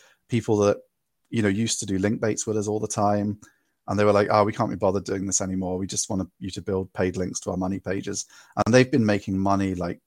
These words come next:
crazy 'cause, you know, basically since Matt Cutts left, Google's done nothing. I mean, you, you,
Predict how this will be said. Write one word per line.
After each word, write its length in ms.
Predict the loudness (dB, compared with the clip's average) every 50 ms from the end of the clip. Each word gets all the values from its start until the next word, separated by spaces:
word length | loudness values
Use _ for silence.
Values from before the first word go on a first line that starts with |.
| _
crazy 680 | _ -18 -16 -8 -2 0 2 2 2 0 -2 -2 -4 -6
'cause, 200 | -6 -8 -8 -4
you 60 | -2 0
know, 60 | 2
basically 280 | 2 2 2 2 0
since 240 | 0 -2 -2 -2 -2
Matt 200 | -2 -4 -4 0
Cutts 280 | 2 2 2 2 0 -4
left, 220 | -4 -4 -6 _
Google's 300 | -10 -8 -8 -8 -10 -6
done 180 | -4 -4 -2 -2
nothing. 340 | -4 -4 -6 -10 -10 -12 -14 _ _ _ _ _ _ _ _ _ _ -20 -20 _ _ _ _ _ _ _ _ _ _ _ _ _ _ 0
I 100 | 0 2
mean, 340 | 2 2 2 0 0 -2 -2
you, 160 | -2 -4 -4 _ -6
you, 140 | -4 -4